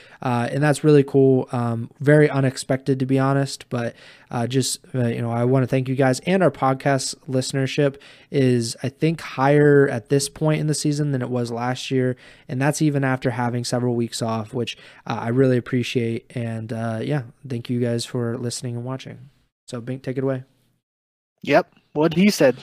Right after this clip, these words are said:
Speaker 2: Thank you guys,
Speaker 1: <laughs>
Speaker 2: as always, for tuning in. Um,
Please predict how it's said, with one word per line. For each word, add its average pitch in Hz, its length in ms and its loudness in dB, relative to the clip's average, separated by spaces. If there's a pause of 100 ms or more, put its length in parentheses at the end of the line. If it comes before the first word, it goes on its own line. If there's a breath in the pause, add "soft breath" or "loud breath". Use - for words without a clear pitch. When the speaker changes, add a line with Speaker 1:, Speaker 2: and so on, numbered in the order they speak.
Speaker 2:
Thank 131 180 -4
you 139 60 -6
guys, 143 260 4
Speaker 1:
<laughs> - 0 -
Speaker 2:
as 151 160 6
always, 180 320 4
for 151 140 -6
tuning 160 320 -2
in. 208 240 2 (540 loud breath)
Um, 131 440 -2